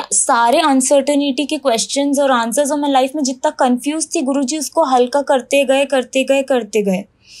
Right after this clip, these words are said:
फिर संगत जी, मेरे इधर, अ, मैं दस साल से गुरु जी को मानती थी, मतलब, भगवान जैसे ही मैं बहुत मानती थी। मेरे पेरेंट्स ने मुनो-, मुझे उनसे जोड़ा था, हमारे फैमिली, अ, मतलब, हमारी फैमिली भी काफ़ी मानती थी।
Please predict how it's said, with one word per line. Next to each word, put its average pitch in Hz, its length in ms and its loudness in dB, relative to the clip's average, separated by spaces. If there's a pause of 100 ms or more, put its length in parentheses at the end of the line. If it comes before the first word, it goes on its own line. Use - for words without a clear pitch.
(680)
फिर 302 100 2
संगत 320 260 2
जी, 330 200 2
मेरे 311 260 2
इधर, 302 460 2 (380)
अ, 220 80 -2
मैं 247 560 0
दस 233 260 0
साल 277 180 4
से 294 260 -2
गुरु 233 260 -2
जी 226 140 -6
को 269 120 -2
मानती 226 380 0
थी, 254 240 -2
मतलब, 233 320 -4
भगवान 220 400 0
जैसे 226 300 -2
ही 247 100 0
मैं 247 180 2
बहुत 220 280 -2
मानती 214 320 -2
थी। 240 140 -6
मेरे 233 180 -4
पेरेंट्स 214 440 -2
ने 233 80 -2
मुनो-, 226 420 -4
मुझे 226 180 -4
उनसे 233 240 -4
जोड़ा 214 340 -2
था, 262 260 -4 (400)
हमारे 240 240 2
फैमिली, 220 440 0
अ, 226 560 -8
मतलब, 233 240 -2
हमारी 226 240 0
फैमिली 214 380 0
भी 220 100 0
काफ़ी 240 280 2
मानती 214 320 -2
थी। 330 180 -2